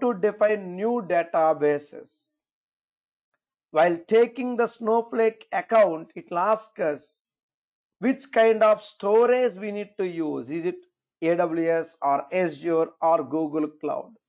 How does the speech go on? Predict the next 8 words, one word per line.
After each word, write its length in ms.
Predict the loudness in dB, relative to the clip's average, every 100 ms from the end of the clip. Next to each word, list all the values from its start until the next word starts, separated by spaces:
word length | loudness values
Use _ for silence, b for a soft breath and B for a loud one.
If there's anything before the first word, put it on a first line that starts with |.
| _ _ _ _ _ _ _ _ _ _ _ _ _ _ _ _ _ _ _ _ _ _ _ _ _ _ _ _ _ _ _ _ _ _
Well, 140 | -4 0
we'll 140 | 2
be 120 | 2
taking 460 | 2 4 4 0 -2
those 200 | 0 2
options 600 | 4 2 0 -6 -6 -2
anyway. 460 | 0 0 0 -4 -8 _ _ _ _ _ _ _ _ _ _ _ _ -10
Remember, 480 | -4 -2 -2 -2